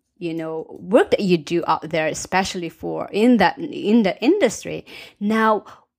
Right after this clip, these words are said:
what was the defining moment that prompted you to start this business and made you say, "This is my business"?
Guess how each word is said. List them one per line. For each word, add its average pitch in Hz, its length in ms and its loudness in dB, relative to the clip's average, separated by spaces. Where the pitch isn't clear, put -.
what 277 240 2
was 370 120 -2
the 370 100 0
defining 311 500 4
moment 190 640 2
that 180 240 0
prompted 220 460 2
you 214 120 -6
to 247 100 -2
start 294 340 0
this - 240 -4
business 185 640 -2
and 180 300 -4
made 202 280 4
you 196 80 4
say, 185 380 2
"This 165 380 2
is - 160 -6
my 160 180 -2
business"? - 640 -12